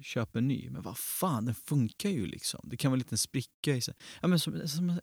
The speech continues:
så här enkel grej som min förra telefon. Skulle byta batteri på den. Tusen sjuhundra spänn. Men vad fan, jag köpte den för två fem.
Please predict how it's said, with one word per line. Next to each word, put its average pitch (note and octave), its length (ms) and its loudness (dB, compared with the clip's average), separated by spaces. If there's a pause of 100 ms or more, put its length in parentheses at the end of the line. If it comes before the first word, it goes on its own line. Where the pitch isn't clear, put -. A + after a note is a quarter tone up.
(100)
så - 160 -2
här F3 100 2
enkel C#3+ 300 2
grej D3+ 240 4
som G#2+ 140 2
min G#2 100 2
förra A#2 280 2
telefon. - 580 -2 (480)
Skulle B2 160 2
byta A2+ 280 0
batteri C3+ 380 0
på - 140 -12
den. G2 160 -8 (1040)
Tusen D3+ 300 4
sjuhundra C3 460 8
spänn. - 300 -2 (440)
Men - 100 -8
vad C3 140 -4
fan, E3+ 260 2
jag A#2 100 4
köpte - 400 2
den F#3+ 80 4
för G#2+ 100 -2
två G#2+ 280 0
fem. - 440 -2